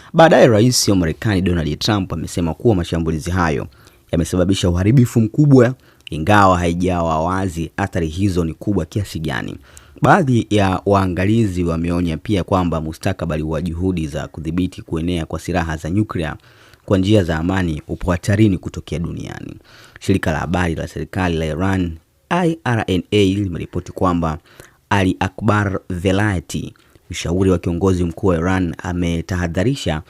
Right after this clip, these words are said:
kuwa nchi yoyote inayotumiwa na Marekani kuishambulia Iran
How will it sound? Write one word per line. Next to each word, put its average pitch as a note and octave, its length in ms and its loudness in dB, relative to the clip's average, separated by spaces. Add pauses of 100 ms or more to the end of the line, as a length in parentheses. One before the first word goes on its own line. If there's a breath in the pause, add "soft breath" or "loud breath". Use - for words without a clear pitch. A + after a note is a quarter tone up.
(360 soft breath)
kuwa G2 200 4
nchi G2 200 -2
yoyote G#2 380 2
inayotumiwa F2 800 0 (360 soft breath)
na F#2 60 -4
Marekani F2+ 480 -2
kuishambulia F#2 580 -2
Iran E2+ 400 -2